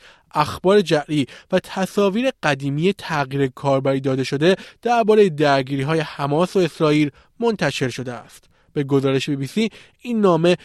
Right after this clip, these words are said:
کمتر از دو ماه پس از اجرای شدن قوانین جدید گسترده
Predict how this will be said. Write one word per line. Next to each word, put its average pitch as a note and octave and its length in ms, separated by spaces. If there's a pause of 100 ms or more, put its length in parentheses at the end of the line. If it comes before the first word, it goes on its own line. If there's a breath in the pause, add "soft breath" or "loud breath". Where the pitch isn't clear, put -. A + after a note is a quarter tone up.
(160 loud breath)
کمتر A3 340
از F3+ 260
دو F3 160
ماه D#3+ 260
پس - 200
از E3 160 (120)
اجرای C#3+ 440
شدن E3 360 (100)
قوانین C#3+ 560
جدید D3 360
گسترده F3 640